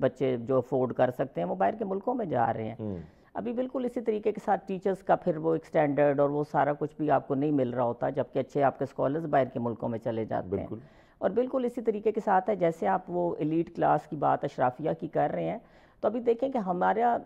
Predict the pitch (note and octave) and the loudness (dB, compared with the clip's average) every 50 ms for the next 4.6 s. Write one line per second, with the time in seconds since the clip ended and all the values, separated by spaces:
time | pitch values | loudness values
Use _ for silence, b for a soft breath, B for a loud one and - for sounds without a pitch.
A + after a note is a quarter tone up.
0 | - - E3 D#3 C3+ - F3 - G#3+ G3 F#3+ G3+ F#3+ - G3+ F#3+ G3 G3+ G3 G3 | -4 -6 -6 -4 -4 -6 -4 -2 -2 -2 -2 -2 -2 -2 -2 0 0 0 2 2
1 | F#3+ F#3+ F#3 G3+ F#3+ F#3+ F#3+ F3+ F#3+ F3 - F#3+ F#3+ F#3+ F#3 D#3+ E3 D#3 D#3+ D#3 | 2 2 2 2 0 -2 -2 -2 -4 -2 -2 -2 -2 -2 0 4 4 4 4 4
2 | - - E3 D#3+ - - E3 E3 E3 D#3 D3 D#3+ E3 F3+ F3+ - - - - - | 2 0 -2 -2 -2 -6 -4 -2 -2 0 2 4 4 6 4 4 2 -2 -6 -4
3 | D#3 C#3 D#3 D#3 D#3 E3 F3 E3+ - - - F3+ F3+ C#3 D#3+ D#3 D#3+ - - D3 | 2 4 6 6 6 4 2 -2 -4 -6 -12 -12 -6 -4 -2 -2 -2 0 0 0
4 | D3 D3 - E3 D#3+ D#3 D#3 D3+ - D#3 C#3+ C#3+ | 0 0 -2 -2 -2 -2 0 0 0 0 0 0